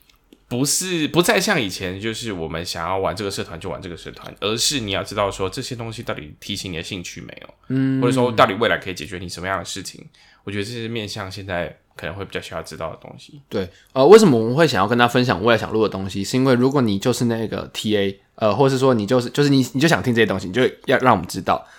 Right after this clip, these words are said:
Speaker 2: 我们才有机会录。或者是你就是那个值得被我们访谈的人，举例来说，你就是很懂一零八课纲的研究者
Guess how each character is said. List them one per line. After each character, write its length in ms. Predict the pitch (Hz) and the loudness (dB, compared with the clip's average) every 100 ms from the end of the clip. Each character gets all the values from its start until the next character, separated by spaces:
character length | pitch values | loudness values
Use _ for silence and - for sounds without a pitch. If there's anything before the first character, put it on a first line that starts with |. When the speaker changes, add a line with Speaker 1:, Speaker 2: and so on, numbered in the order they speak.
| _ | _
Speaker 2:
我 60 | 110 | -2
们 40 | |
才 100 | 110 | 0
有 40 | 98 | 2
机 100 | 101 | 0
会 80 | |
录。 140 | 95 98 | -2 2
或 160 | 180 | 4
者 100 | 147 | 4
是 320 | 113 139 127 - - _ | 4 4 2 2 -12 _
你 100 | 123 | 2
就 80 | 151 | 2
是 120 | 165 | 4
那 160 | 160 | 6
个 320 | 127 107 - - - | 6 6 4 -6 -4
值 180 | 127 | 0
得 140 | 120 120 | 4 6
被 100 | 123 | 6
我 60 | |
们 100 | 107 | 4
访 160 | 92 92 | 0 -4
谈 140 | 98 | -2
的 80 | 95 | -4
人， 180 | 87 - - - - - | -2 -6 -10 -20 -20 2
举 80 | |
例 60 | 127 | 4
来 40 | 120 | 4
说， 80 | |
你 60 | 113 | 2
就 60 | 117 | 0
是 80 | |
很 180 | 120 110 | 0 0
懂 160 | 120 107 | 0 2
一 80 | 120 | 2
零 100 | 101 | 2
八 140 | 107 | 2
课 140 | 117 | 2
纲 180 | 104 98 | 0 0
的 140 | 101 92 | -2 0
研 180 | 101 | 4
究 140 | 123 123 | 6 4
者 200 | 98 | 2